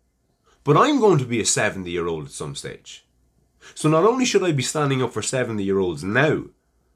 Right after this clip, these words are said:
I should be standing up for me and everybody that's my age now in thirty or forty years when I am fucking seventy.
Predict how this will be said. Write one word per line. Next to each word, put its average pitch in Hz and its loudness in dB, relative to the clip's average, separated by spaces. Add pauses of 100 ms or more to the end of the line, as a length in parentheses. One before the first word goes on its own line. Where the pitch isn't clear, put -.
(760)
I 170 4
should 160 -2
be 151 2
standing 139 0
up - 0 (1040)
for 135 0
me 151 6
and 123 0
everybody 117 -2
that's 104 -4
my 135 2
age 104 2
now 107 -2 (1080)
in 139 2
thirty 131 0
or 107 -2
forty 123 0
years 127 2 (120)
when 156 -2
I 156 0
am 320 0
fucking 101 -6
seventy. 73 -8